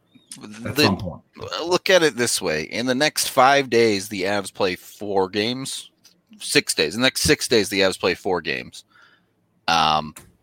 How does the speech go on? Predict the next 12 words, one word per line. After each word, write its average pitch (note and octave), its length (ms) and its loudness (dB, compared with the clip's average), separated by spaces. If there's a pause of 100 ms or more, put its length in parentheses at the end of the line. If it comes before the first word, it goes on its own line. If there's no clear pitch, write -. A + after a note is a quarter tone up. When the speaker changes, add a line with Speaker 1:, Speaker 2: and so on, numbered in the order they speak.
(460)
Speaker 2:
so G2 440 2 (300)
including C3+ 440 2
a A#2 40 2
back-to-back G#2+ 640 0
in F#2+ 60 -6
the F#2 60 -10
middle F#2 380 -2
without G#2 320 2
an F#2+ 140 -6
extra - 260 -8
day D#2+ 220 -4
off. A1 340 -8